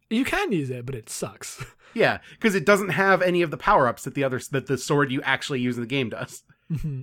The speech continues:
Speaker 1: And then even between the two, the sword and the, the gauntlets, you really just wanna use the sword. <laughs>
Speaker 2: But also, like, y-, like, I, some people like the gauntlets, but the, like, special abilities you can unlock in the shop are basically the same between the two of them.
Speaker 1: Mm-hmm.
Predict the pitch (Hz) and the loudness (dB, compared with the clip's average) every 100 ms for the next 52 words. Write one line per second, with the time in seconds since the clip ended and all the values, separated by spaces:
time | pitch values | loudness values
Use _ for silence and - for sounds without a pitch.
0 | - 190 202 202 269 269 240 202 220 185 | -6 0 0 2 0 0 -2 0 2 2
1 | - 190 170 156 - 175 165 151 139 135 | 2 2 2 -2 -2 0 0 -2 -6 -8
2 | 123 139 147 143 147 120 - 156 127 135 | -8 -8 -8 -8 -10 -14 -8 -8 -6 -4
3 | 143 127 117 123 - 123 113 113 104 _ | -4 -4 -8 -12 -12 -10 -10 -12 -14 _
4 | - 123 170 175 - - _ - - 240 | -20 -16 -8 -8 -8 -16 _ -10 0 4
5 | 247 240 208 147 - - 175 - - _ | 4 4 2 2 -6 0 0 0 -8 _
6 | _ _ _ _ _ _ _ 160 156 185 | _ _ _ _ _ _ _ -8 -8 -2
7 | 156 143 170 156 160 - 196 170 135 135 | -2 0 -2 -4 -4 -2 -2 0 2 2
8 | 131 113 135 123 - 170 143 139 170 160 | 0 -6 -4 -6 -4 -4 -4 -8 -2 0
9 | 147 - 190 185 208 165 135 - 135 151 | 0 0 -2 0 2 2 0 -2 -2 0
10 | 160 139 143 127 131 143 139 131 123 170 | 0 -2 -2 -2 -2 -2 -4 -6 -4 -4
11 | - 165 139 254 254 175 147 - - 131 | -2 -4 -2 -4 -4 -2 -2 -2 -2 -2
12 | 120 - 107 98 123 101 95 82 110 _ | -2 -6 -8 -6 -8 -8 -10 -14 -18 _
13 | _ _ 151 131 113 | _ _ -12 -12 -14